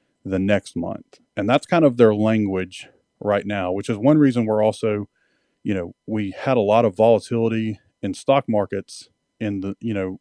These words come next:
earlier in the year, because that was not,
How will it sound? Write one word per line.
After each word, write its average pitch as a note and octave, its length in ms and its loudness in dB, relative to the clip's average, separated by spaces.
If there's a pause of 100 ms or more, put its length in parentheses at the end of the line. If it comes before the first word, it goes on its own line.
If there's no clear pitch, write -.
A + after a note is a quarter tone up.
(120)
earlier C3 340 4
in G#2 80 -2
the F#2+ 80 -6
year, G2 380 -6 (600)
because G2 460 -4
that A2+ 220 2
was G2+ 140 -4
not, G2+ 320 -2